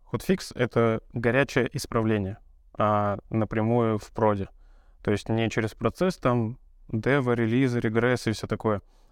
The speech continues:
а просто вот сразу в проде вот горячее исправление делаешь. И делал я их в один день.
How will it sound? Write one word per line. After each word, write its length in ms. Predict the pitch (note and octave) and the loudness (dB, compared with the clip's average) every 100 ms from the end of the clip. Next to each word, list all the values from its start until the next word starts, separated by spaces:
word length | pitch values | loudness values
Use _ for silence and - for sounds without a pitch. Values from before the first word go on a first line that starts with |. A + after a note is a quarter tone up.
| - | -8
а 120 | - | -4
просто 320 | G3 G3+ C#3 | -2 0 0
вот 180 | A2+ - | -2 -4
сразу 460 | - - C3+ A#2 A2 | -10 0 2 2 -2
в 120 | - | -6
проде 400 | - B2 A#2+ G#2+ | -4 0 2 0
вот 140 | G#2 | -2
горячее 420 | A2 A2 A2 - A2 | 0 2 2 0 -4
исправление 460 | - G#2+ A2 G#2+ | -2 0 0 0
делаешь. 380 | G#2 C#3 B2+ - - - - - - | 0 0 -2 -6 -14 -20 -20 -20 -6
И 380 | B2+ A#2+ A2+ - - _ _ _ _ - - _ _ _ C3 | 0 0 0 -2 -10 _ _ _ _ -20 -20 _ _ _ 0
делал 280 | C3+ D#3 | 4 4
я 180 | C#3+ C3 | 4 2
их 220 | B2 - - - - - | 0 -6 -20 -20 -12 -2
в 120 | A#2 | 0
один 240 | B2 B2+ | 2 2
день. 180 | A2+ G2+ | 2 -2